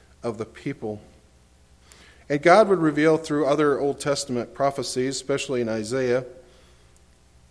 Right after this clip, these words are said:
If you looked at all the prophecies together, you get a good picture of what Jesus was going to come and do. And yet, God kept it somewhat hidden from the Jewish people that until it was revealed,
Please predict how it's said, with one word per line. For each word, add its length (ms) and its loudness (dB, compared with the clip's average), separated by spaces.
If 160 -12
you 80 -2
looked 240 0
at 80 -2
all 160 2
the 80 -2
prophecies 600 -4
together, 400 -2
you 160 -4
get 200 -2
a 40 -4
good 380 -4
picture 540 -4
of 220 -10
what 220 -4
Jesus 460 -8
was 140 -12
going 240 -8
to 60 -8
come 260 -10
and 100 -8
do. 160 -4
And 100 -4
yet, 460 -2
God 320 0
kept 260 -8
it 380 -4
somewhat 460 -4
hidden 380 -4
from 180 -8
the 80 -2
Jewish 440 -4
people 360 -8
that 120 -6
until 380 -4
it 80 -4
was 160 -8
revealed, 580 -6